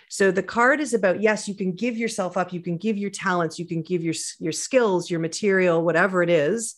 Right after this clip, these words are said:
money, your energy, your chi as well, but you need to stay in balance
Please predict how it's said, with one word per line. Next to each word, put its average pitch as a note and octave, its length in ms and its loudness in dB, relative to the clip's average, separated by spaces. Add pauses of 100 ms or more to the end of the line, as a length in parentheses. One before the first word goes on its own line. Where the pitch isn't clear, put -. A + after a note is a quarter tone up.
(320)
money, E3+ 580 0 (880)
your F3+ 280 4
energy, G3 540 2
your G3 200 0
chi G3 340 -4
as D#3 140 -4
well, E3+ 480 0
but F3 120 0
you G#3+ 200 2
need A3 320 2
to A3+ 100 -6
stay E3+ 280 0
in D3+ 120 -2
balance B2 600 -6